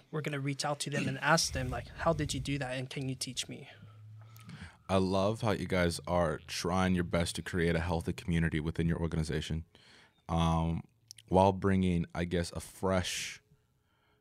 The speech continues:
Speaker 2: collaborative effort with different people, um, to reflect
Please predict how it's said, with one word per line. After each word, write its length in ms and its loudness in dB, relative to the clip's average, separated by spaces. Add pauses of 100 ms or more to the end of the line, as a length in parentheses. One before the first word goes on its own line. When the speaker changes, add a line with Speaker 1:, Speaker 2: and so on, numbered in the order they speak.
(100)
Speaker 2:
collaborative 680 4
effort 320 0
with 100 0
different 300 -2
people, 480 -2 (560)
um, 400 0
to 180 0
reflect 600 -2